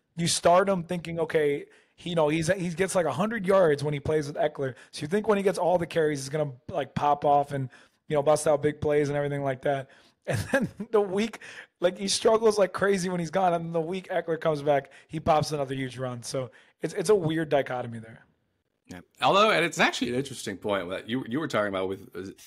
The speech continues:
Speaker 2: Elliott and Pollard last year, right? Like, Pollard this year has, you know, we expected his efficiency to take a hit, obviously, being
Speaker 1: Yep.
Speaker 2: the sole guy, but it's taken, like, a massive hit,
Speaker 1: Huge
Speaker 2: way
Speaker 1: hit.
Speaker 2: more than maybe people even expected. So, and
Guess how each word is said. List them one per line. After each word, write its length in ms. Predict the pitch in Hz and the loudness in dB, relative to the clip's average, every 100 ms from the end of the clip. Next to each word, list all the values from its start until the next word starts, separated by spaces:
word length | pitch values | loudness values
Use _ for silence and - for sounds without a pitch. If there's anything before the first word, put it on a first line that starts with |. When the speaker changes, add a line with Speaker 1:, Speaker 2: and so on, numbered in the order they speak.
| - _ - | -20 _ 2
Speaker 2:
Elliott 320 | 123 120 104 | 4 4 2
and 120 | 95 | -2
Pollard 400 | 110 101 101 85 | -2 0 0 -4
last 280 | 85 85 - | -12 -10 -10
year, 160 | 85 | -8
right? 200 | 85 92 92 | -8 -10 -10
Like, 160 | 90 | -10
Pollard 340 | - 110 101 92 | -6 -4 -2 -4
this 220 | 90 - | -8 -8
year 160 | 90 | -6
has, 200 | 90 87 - - - - - _ _ | -8 -10 -16 -20 -20 -20 -20 _ _
you 120 | 120 | 0
know, 100 | 104 | 2
we 120 | 110 | 4
expected 400 | 123 - 147 143 | 2 2 0 2
his 140 | 123 110 | 0 0
efficiency 520 | 101 120 - 98 95 | -2 -2 -2 -6 -8
to 80 | 95 | -6
take 220 | 104 95 | -6 -4
a 20 | |
hit, 220 | 107 101 | -2 -2
obviously, 520 | 90 90 90 87 90 87 | -2 -4 -4 -6 -6 -6
being 160 | 95 | -4
Speaker 1:
Yep. 100 | 120 | -4
Speaker 2:
the 40 | - | -4
sole 180 | 92 | -6
guy, 260 | 87 90 95 | -2 -2 -2
but 120 | 87 | -4
it's 160 | 87 - | -6 -4
taken, 360 | 101 90 82 | -4 -6 -12
like, 180 | 78 80 | -14 -14
a 60 | 80 | -16
massive 640 | 87 95 98 117 120 139 - | -16 -12 -4 0 0 -2 -2
hit, 80 | 156 | 0
Speaker 1:
Huge 120 | 147 | 0
Speaker 2:
way 60 | - | -2
Speaker 1:
hit. 100 | 98 | -2
Speaker 2:
more 100 | 98 | -4
than 80 | 95 | -6
maybe 220 | 95 95 | -6 -4
people 560 | - 107 90 90 87 - | -2 -2 -4 -4 -6 -6
even 160 | 101 90 | -8 -6
expected. 520 | 85 92 92 90 80 | -8 -8 -8 -10 -10
So, 220 | - 87 | -8 -6
and 140 | 95 | -8